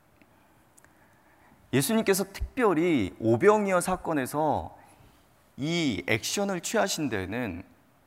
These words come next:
가르침의 교훈이 있기 때문이라고 믿습니다. 모범을 보여주시기 위해서요. 어떤 모범입니까?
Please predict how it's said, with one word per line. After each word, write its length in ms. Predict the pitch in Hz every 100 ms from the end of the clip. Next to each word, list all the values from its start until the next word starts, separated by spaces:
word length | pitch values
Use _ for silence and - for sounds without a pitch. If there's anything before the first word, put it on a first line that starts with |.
| -
가르침의 1080 | - 113 151 - - 208 185 147 90 76 - _ _
교훈이 440 | - 165 190 190 117
있기 160 | -
때문이라고 600 | - 127 123 107 92 90 104 -
믿습니다. 560 | 87 - - - - - _ _ _ _ _ _ _ _ _ _ _ _ _ _ _ -
모범을 540 | 104 127 247 277 254
보여주시기 680 | 160 131 120 117 117 104 80
위해서요. 320 | 78 - - 117 - _ _ _ _ _ _ _ _ _ _
어떤 340 | 110 120 220 202
모범입니까? 920 | 135 131 123 110 90 85 - 117 160